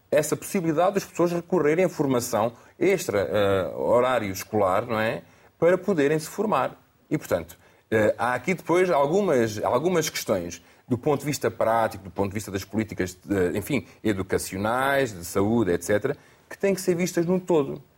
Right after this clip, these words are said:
E volto a dizer, para mim, uma das partes dos segredos é as pessoas trabalharem em articulação. E os ministérios, exatamente igual.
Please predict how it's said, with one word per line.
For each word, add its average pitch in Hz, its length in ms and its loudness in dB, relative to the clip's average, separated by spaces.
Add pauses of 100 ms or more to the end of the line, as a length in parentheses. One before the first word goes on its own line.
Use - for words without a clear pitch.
(140)
E 147 80 -2
volto 113 480 -2
a - 20 0
dizer, 147 420 -2 (120)
para 90 100 -4
mim, 107 440 -2
uma 123 200 0
das 101 160 0
partes - 280 -4
dos 90 160 -12
segredos 117 320 -4
é 196 40 2
as 180 80 -2
pessoas 139 240 -4
trabalharem 127 440 0
em - 20 -4
articulação. 127 600 -2 (280)
E 185 120 2
os 127 160 0
ministérios, 117 580 0 (160)
exatamente 98 600 -2
igual. 85 260 -6